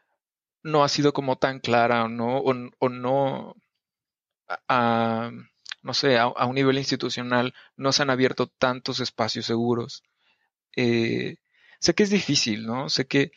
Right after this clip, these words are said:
sé que es una cuestión cultural que trasciende a, a,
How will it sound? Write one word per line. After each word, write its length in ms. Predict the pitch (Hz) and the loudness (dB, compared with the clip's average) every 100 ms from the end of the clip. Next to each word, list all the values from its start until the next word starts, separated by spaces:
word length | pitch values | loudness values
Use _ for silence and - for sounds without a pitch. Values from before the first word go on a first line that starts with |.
| _ - | _ -10
sé 140 | 143 | -6
que 80 | 143 | -6
es 60 | |
una 160 | 143 139 | -4 -4
cuestión 300 | 139 - 131 | -4 -8 -10
cultural 480 | - 131 131 120 127 | -8 -2 2 2 2
que 100 | 139 | -2
trasciende 720 | - 113 - 131 160 147 120 | -2 -2 -4 0 2 4 4
a, 260 | 110 107 - 117 101 - | 0 -4 -8 -16 -18 -8
a, 280 | 110 104 | -6 -6